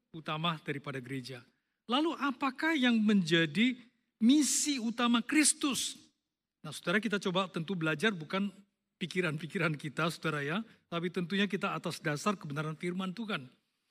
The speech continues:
A, saudara, jawabannya adalah memberkati semua orang percaya. Siapa yang tidak suka diberkati, saudara-saudara? Kalau datang ke gereja bisa diberkati,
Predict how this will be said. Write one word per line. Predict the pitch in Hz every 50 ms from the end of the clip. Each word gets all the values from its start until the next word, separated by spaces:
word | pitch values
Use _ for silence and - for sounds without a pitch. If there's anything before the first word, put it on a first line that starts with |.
| - - _ _ _ _
A, | - 240 262 285 320
saudara, | 285 - - 202 180 190
jawabannya | 196 170 170 165 156 - 170 170 190 185
adalah | 170 185 208
memberkati | 208 226 262 247 220 190 226 226 - 240 233 262 247
semua | - - 254 247 269 277 269 269
orang | 277 277 269
percaya. | 254 285 233 - 302 294 320 311 269 190 - - - _ _ _ _ _ _ _ _ _ -
Siapa | - - 247 240 - 339
yang | 339 294
tidak | 233 220 185 175
suka | - - 185 - 196
diberkati, | 170 160 147 151 151 - - 151 147 - 160
saudara-saudara? | - - 151 135 - - 156 147 135 123 - _ _ _ _ _
Kalau | _ - 165 160 196 254 226
datang | 170 165 160 156 - 170
ke | 151 170
gereja | 156 143 170 170 165 175 196 170
bisa | 156 - 170
diberkati, | 151 160 135 160 156 - - 156 156 - 233 226